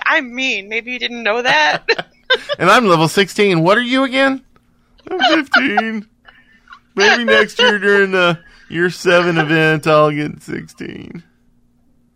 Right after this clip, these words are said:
Speaker 2: I'll just have to drive up and see, uh, Arctic more. <laughs> Just every week, just drive up to Memphis and, and get my half mil.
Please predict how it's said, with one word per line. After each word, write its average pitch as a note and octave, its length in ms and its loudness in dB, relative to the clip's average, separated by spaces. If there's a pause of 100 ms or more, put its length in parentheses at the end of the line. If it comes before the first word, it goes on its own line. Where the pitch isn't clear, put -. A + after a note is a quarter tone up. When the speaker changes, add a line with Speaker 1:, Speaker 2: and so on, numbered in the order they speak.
(1040)
Speaker 2:
I'll E3+ 140 4
just A3+ 100 -8
have A#3+ 140 2
to F3+ 100 -8
drive D3+ 260 4
up D3 160 2
and C3 160 -8
see, C3+ 360 -2
uh, A2+ 100 2
Arctic C#3+ 420 0
more. B2+ 480 -2
<laughs> - 520 -20
Just D3+ 200 -6
every E3 240 2
week, D#3 240 0
just C3+ 140 -4
drive C3+ 220 4
up C#3 140 0
to A2+ 60 -12
Memphis A#2+ 520 -6
and, A2 160 -12
and A2 160 -12
get A#2 120 -10
my G#2 420 -6
half A2+ 280 -6
mil. A2+ 420 -6